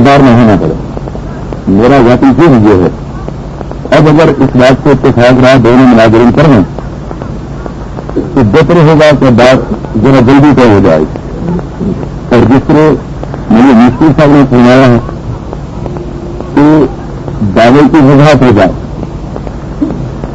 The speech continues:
باقی رہا اس پر فتویٰ تو جو مناظرین جانے اور ان کا فہم جانے۔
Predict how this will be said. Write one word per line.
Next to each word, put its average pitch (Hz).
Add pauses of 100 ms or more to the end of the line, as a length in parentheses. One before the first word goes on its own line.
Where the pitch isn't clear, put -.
(1400)
باقی 131
رہا 151
اس 143
پر - (100)
فتویٰ 139 (1700)
تو 160
جو 151
مناظرین 139
جانے 151 (760)
اور 127
ان 127
کا 135
فہم 113
جانے۔ -